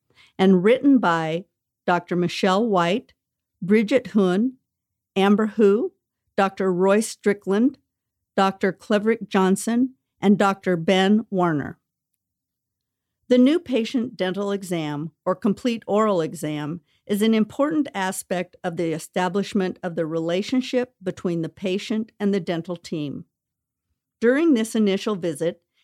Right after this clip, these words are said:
it is the duty of dental personnel to gather information for the safe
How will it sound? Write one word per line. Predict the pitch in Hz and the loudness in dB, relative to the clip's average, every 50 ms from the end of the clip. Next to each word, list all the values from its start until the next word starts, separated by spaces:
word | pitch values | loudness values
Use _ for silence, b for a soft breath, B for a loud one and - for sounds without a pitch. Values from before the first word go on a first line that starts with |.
| _ - | _ -2
it | - 208 214 | 0 0 2
is | 208 196 | 0 0
the | 196 180 196 | -2 -4 -4
duty | 170 160 208 208 208 220 233 254 262 - | -4 -2 -2 -2 0 0 -2 -4 -4 -4
of | - 180 151 156 147 | -6 -8 -8 -6 -4
dental | 185 185 196 208 233 247 | -2 0 0 0 -2 -2
personnel | - - 233 233 226 - 277 240 208 175 165 160 160 160 175 - _ _ - | -2 -2 -2 -2 -2 -2 -2 0 0 0 -2 -4 -6 -8 -10 -14 _ _ -8
to | - 208 | -6 -4
gather | 165 196 190 180 175 175 170 | 0 0 0 0 0 0 -2
information | - - 190 214 214 - 254 247 214 180 175 170 - - - 175 170 175 170 _ _ - | -2 -2 -2 -2 0 0 0 0 0 0 -2 -2 -4 -4 -6 -4 -4 -6 -8 _ _ -10
for | 180 | -8
the | 160 170 165 | -8 -8 -8
safe | - - - 196 180 185 190 208 - | -8 -6 -2 -2 -2 -2 -2 -4 -8